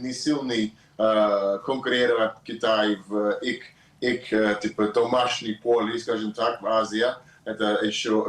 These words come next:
уже вот, вот чистый китайский здесь гегемон уже на свой регион точно есть. Ам, ну и так далее. То есть они понимают, что все идет примерно как надо. Конечно, есть нюансов, но примерно как надо, на долгосрочный перспектив,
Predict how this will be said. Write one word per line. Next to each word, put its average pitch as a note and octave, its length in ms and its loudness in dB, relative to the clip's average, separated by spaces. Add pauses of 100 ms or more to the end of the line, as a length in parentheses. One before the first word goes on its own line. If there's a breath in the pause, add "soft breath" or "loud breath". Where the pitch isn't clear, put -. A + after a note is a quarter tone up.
уже G#2+ 460 -2
вот, G#2 240 -6
вот G#2 220 -4
чистый - 380 -2
китайский A2 720 0 (260 loud breath)
здесь G#2+ 320 -2
гегемон A2 540 2
уже G#2+ 260 4
на G#2+ 120 2
свой A#2+ 320 0
регион G#2+ 540 2
точно A#2+ 340 -4
есть. A2+ 440 -4 (360 soft breath)
Ам, G#2 540 2 (320 soft breath)
ну C3 120 2
и C3 100 0
так C3 220 0
далее. G#2+ 360 0
То A#2 100 -8
есть A2+ 120 -8
они C#3+ 180 0
понимают, F3+ 520 0
что D3 160 -6
все F#3 260 -2
идет D#3 300 -2
примерно C#3 880 0
как A2+ 220 -4
надо. F3 340 2
Конечно, C3+ 400 -4
есть B2 240 -8
нюансов, E3 480 0 (400 soft breath)
но A#2+ 260 2
примерно C3 520 0
как B2 220 -2
надо, F3 440 2
на B2 160 -4
долгосрочный A#2+ 720 -6
перспектив, D#3+ 760 0